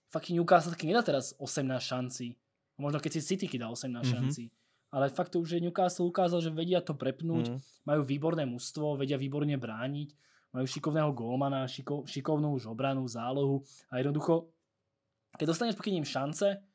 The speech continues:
Speaker 1: musíš ich premeniť, lebo oni ti tých šancí možno už nedajú
Speaker 2: Mhm.
Speaker 1: až toľko ako nejaké
Speaker 2: Mhm.
Speaker 1: iné mužstva. A United totálne zlyhali v koncovke.
Speaker 2: Mhm.
Speaker 1: Rashford, Fred, Deto.
Speaker 2: Mhm.
Speaker 1: Ako úplne. Fred sám prestrelil, Rashford netrafil bránu z piatich metrov,
Speaker 2: Mhm.
Speaker 1: plus ten neuznaný gól Ronskovi. Neviem, či si videl dneska video.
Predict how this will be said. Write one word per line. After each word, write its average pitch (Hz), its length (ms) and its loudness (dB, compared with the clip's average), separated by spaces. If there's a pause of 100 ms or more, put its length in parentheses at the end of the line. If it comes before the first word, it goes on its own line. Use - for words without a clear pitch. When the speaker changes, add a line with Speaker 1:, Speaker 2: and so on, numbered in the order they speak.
(180)
Speaker 1:
musíš 170 340 2
ich - 40 -12
premeniť, 151 480 0
lebo 135 200 0
oni 151 120 0
ti 151 140 -6
tých 170 140 -4
šancí 151 320 0
možno 156 240 -2
už - 240 -8 (100)
nedajú 151 320 8
Speaker 2:
Mhm. 123 80 2
Speaker 1:
až 120 160 2
toľko 151 300 -2
ako 143 160 -4
nejaké 120 180 -2
Speaker 2:
Mhm. 120 60 0
Speaker 1:
iné 123 100 -2
mužstva. 139 380 -6 (400)
A 139 80 2
United 147 260 0
totálne 160 320 2
zlyhali 143 320 -2
v - 60 -6
koncovke. 120 480 -2
Speaker 2:
Mhm. 123 80 -8 (280)
Speaker 1:
Rashford, 151 640 2
Fred, 143 380 -2
Deto. 143 340 -6
Speaker 2:
Mhm. 117 300 -4
Speaker 1:
Ako - 160 -14
úplne. 143 480 -2 (240)
Fred 143 260 0
sám 147 180 2
prestrelil, 160 680 -4 (400)
Rashford 135 640 0
netrafil 147 500 4
bránu 127 420 2
z - 100 -2
piatich 135 420 0
metrov, 160 340 4
Speaker 2:
Mhm. 107 140 -2 (300)
Speaker 1:
plus 156 200 2
ten 180 140 4
neuznaný 160 340 4
gól 160 140 4
Ronskovi. 165 440 0
Neviem, 139 120 -2
či 131 80 -10
si 156 120 0
videl 151 200 4
dneska 147 240 2
video. 131 400 -2